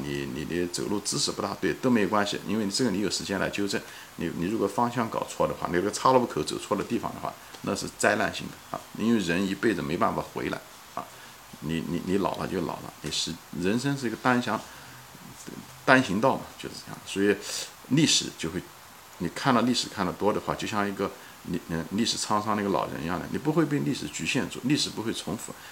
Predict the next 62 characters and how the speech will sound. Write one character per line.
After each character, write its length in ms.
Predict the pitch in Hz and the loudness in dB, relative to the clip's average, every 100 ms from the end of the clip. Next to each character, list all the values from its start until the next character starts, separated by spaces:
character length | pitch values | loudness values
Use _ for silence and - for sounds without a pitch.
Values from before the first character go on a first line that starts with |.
| - | -6
但 140 | 110 | -4
是 80 | 113 | 0
历 160 | 117 131 | 2 2
史 120 | - | 0
的 80 | 90 | -4
节 280 | - - - | -4 -2 -2
奏 180 | 135 107 | 0 -2
在 140 | - | -2
那 60 | 55 | -6
个 100 | - - | -8 -12
地 60 | - | -10
方， 100 | 65 | -8
它 80 | - | -6
很 140 | - | -4
多 100 | 85 | -2
东 140 | 107 120 | 0 -2
西 80 | 98 | -4
可 80 | 92 | -6
以 40 | - | -2
借 160 | 117 | -2
鉴。 160 | 90 78 - - - - - | 0 -4 -8 -16 -16 -16 -14
所 160 | - 95 | 0 2
以 140 | 90 - - - - | 2 -2 -16 -20 -4
不 120 | 92 | 4
要 140 | 131 | 4
觉 140 | - 90 | 4 2
得 80 | 98 | 2
历 120 | 110 | 2
史 200 | - 78 | 0 0
是， 200 | - 87 - - - - | -2 -4 -6 -18 -16 -8
是 140 | - | -2
死 280 | 90 - 64 | 2 2 0
人 100 | 67 | -2
的 100 | 82 | -2
东 160 | 87 90 | -2 -2
西， 160 | 82 - | -2 -4
你， 200 | 76 65 - | -4 -4 -6
你 100 | 85 | -8
觉 80 | - | -4
得 80 | 80 | -2
没 140 | 80 | 0
有 60 | 80 | 0
意 160 | 76 | -2
思， 180 | 80 - - | -4 -6 -4
或 40 | |
者 120 | 78 | -2
时 320 | - - - 90 | 0 0 0 2
过 160 | 101 | 2
境 180 | 82 90 | 2 -2
迁， 240 | 82 87 | 0 0
时 160 | - - | 0 2
代 100 | 98 | 4
变 200 | 92 90 | 4 2
化 160 | 87 78 | 4 2
了， 80 | 67 | 2
那 80 | |
东 100 | 95 | 0
西 80 | 92 90 | 0 0
没 160 | 87 | -2
有 80 | 80 | -2
用 200 | 73 90 | -2 -2
了。 80 | 64 | -4